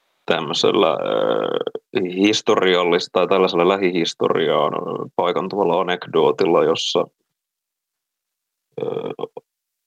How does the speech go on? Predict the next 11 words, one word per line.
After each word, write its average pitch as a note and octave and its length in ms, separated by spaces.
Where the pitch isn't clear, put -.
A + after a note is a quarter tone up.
Yhdysva-, G#2+ 540
jossain A2+ 380
päin G2 200
Yhdysvaltoja, F2 960
äh, - 960
asunnosta, F2+ 800
yksityisasunnosta F2 960
löytyy D#2 500
miehen D#2+ 380
ja D#2 80
naisen D2+ 480